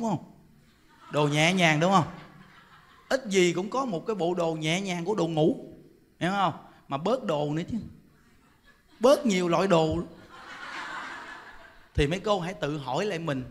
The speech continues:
một ngày chấp nặng quá, tối về buông bớt đi. Không, đó,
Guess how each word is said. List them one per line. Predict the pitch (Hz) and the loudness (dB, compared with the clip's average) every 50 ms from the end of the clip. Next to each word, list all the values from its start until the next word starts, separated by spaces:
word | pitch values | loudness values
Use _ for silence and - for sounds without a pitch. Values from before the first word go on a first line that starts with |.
| - - - - _ _ _ _ _ _ _ _ - | -14 -18 -20 -20 _ _ _ _ _ _ _ _ 0
một | 143 143 143 151 | 0 0 0 0
ngày | 160 160 160 156 147 143 135 131 127 127 - - - - - - - - - - | -2 0 2 2 4 4 2 0 -2 -4 -6 -12 -16 -20 -20 -20 -20 -20 -8 -4
chấp | 202 214 214 - | -4 -4 -4 -4
nặng | 175 151 127 113 135 160 170 175 | -4 -4 -4 -4 -6 -8 -6 -6
quá, | 185 202 - - - - - _ _ _ _ _ _ _ - _ _ _ _ - | -6 -6 -8 -10 -12 -14 -20 _ _ _ _ _ _ _ -20 _ _ _ _ 0
tối | - 196 185 220 269 233 190 160 147 | 2 2 2 2 0 -4 -6 -6 -4
về | 147 139 127 120 117 107 101 - - - - - - - - - - | -2 -2 -2 -4 -6 -6 -10 -14 -18 -20 -20 -20 -20 -20 -20 -12 -2
buông | 180 180 196 196 196 190 | 2 4 4 4 4 2
bớt | 180 214 233 226 - | 2 2 2 4 6
đi. | 190 196 190 - - - - - - - - - - - - - - - - - - - - - - - - - - - - - - | 6 6 6 6 0 -8 -12 -16 -16 -16 -16 -16 -16 -16 -16 -18 -18 -20 -20 -20 -20 -20 -20 -20 -20 -20 -20 -20 -20 -20 -20 -14 -8
Không, | 240 233 233 233 233 233 240 247 247 247 247 247 247 240 | -4 -2 0 0 2 4 6 8 8 8 6 4 2 2
đó, | 240 254 269 | 2 0 0